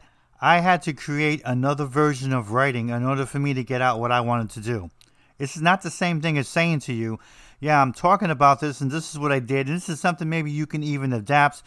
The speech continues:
and, and possibly use yourself." 'Cause, yeah, that's a possibility you can do that if that's what you wanna do. But I'm not trying to sell you anything, first of all. And second of all, if you don't ever do this, it doesn't mean you're not a writer. It doesn't mean that you're still not gonna accomplish your goals. This is what I felt I needed to do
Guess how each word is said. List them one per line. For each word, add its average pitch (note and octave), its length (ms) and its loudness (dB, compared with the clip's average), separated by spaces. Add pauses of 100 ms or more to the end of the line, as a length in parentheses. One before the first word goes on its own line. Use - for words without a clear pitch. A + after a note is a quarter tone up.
(380)
and, C3+ 140 -2
and C3 160 -4
possibly D3 420 4
use C3+ 320 0
yourself." C3+ 420 4
'Cause, D3+ 200 -4
yeah, G#3 180 2
that's C#3 180 -2
a D#3+ 40 -4
possibility D#3 540 -2
you C#3+ 100 -4
can C3 100 -4
do E3 140 0
that C3+ 180 0
if A#2 80 0
that's C3+ 180 2
what B2 140 -4
you A#2+ 80 -4
wanna C#3+ 260 2
do. G#2 220 -6 (320)
But B2+ 100 0
I'm C#3 60 0
not E3 140 2
trying E3 160 -4
to C#3 60 -2
sell F3+ 200 2
you B2 160 -2
anything, A#2 380 -6 (480)
first D3+ 280 -2
of A2+ 80 -8
all. A2+ 160 0
And A#2+ 80 -2
second F3+ 280 0
of C#3 100 -4
all, C3 260 2 (720)
if D#3+ 200 0
you F#3+ 60 4
don't G3 180 6
ever F3+ 220 4
do C3 180 2
this, A#2+ 300 -2
it C3 60 -4
doesn't C#3+ 260 0
mean D3 160 2
you're C3 100 2
not B2+ 160 4
a A#2 40 2
writer. A2+ 360 0
It A2 140 -8
doesn't B2+ 260 -2
mean C3+ 140 0
that B2+ 80 -2
you're A2+ 100 -4
still C#3+ 200 -2
not C3+ 160 0
gonna B2+ 140 -2
accomplish B2+ 440 -2
your A#2+ 80 -4
goals. A#2 500 -2 (340)
This G3 200 0
is F3+ 140 -4
what D#3 120 2
I D#3 160 8
felt D3 300 2
I D#3+ 140 4
needed D3 260 -2
to C3 120 0
do C3+ 260 -2